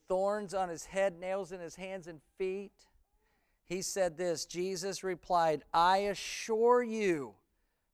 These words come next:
today you will be with me in paradise." What did this guy do? What did he do?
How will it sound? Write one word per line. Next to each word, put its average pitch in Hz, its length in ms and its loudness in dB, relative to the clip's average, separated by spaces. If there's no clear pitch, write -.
today 156 800 2
you 220 540 -6
will 175 500 -2
be 147 400 -8
with 151 320 -6
me 110 280 -20
in 139 160 -6
paradise." 120 880 -10
What 254 200 4
did 349 160 0
this 285 220 -2
guy 269 240 0
do? 240 540 -6
What 294 200 4
did 339 100 0
he 320 80 0
do? 277 600 0